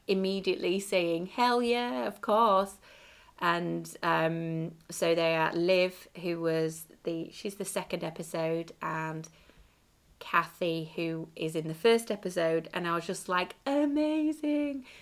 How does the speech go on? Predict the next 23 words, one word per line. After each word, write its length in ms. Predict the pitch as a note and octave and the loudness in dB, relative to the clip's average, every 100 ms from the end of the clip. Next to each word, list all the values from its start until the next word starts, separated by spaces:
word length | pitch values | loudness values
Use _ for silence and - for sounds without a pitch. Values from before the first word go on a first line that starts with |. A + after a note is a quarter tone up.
| - | -12
You 100 | A3 | -6
know, 160 | A3 A3 | 0 4
where 120 | G#3+ | 4
you 100 | G#3 | 2
put 200 | G#3 G3+ | 0 -4
something 300 | G3+ G3+ G3 | -4 -4 0
out 220 | F#3+ F#3 | 0 0
into 160 | F#3 F3+ | -2 -6
the 80 | F3+ | -4
world, 420 | F3+ F3+ F3 F3+ - | 0 2 2 0 0
and 380 | E3 E3 E3 D#3+ - - - _ _ _ - - _ | 2 2 0 -8 -18 -20 -20 _ _ _ -20 -20 _
we 120 | A3 G#3 | -2 0
shouldn't 260 | - G3 | 2 2
need 220 | F#3+ G#3+ | 2 4
this 140 | G3+ G3 | 4 4
validation, 720 | F3 E3+ E3+ D#3+ D#3+ F3 E3 | 4 4 4 4 2 -2 0
but 140 | F3 | 2
it 240 | - - - | 0 -4 -2
definitely 520 | F3+ E3+ F3 F3 F3 | -2 0 -6 -4 -4
helped. 520 | E3+ F3 G3 A#3 - | -2 2 2 2 -4
It 100 | F#3 | -4
was 220 | F3 E3 | -4 -4
like, 480 | E3 E3 D#3+ D#3 D#3+ | -2 -2 -2 -4 -6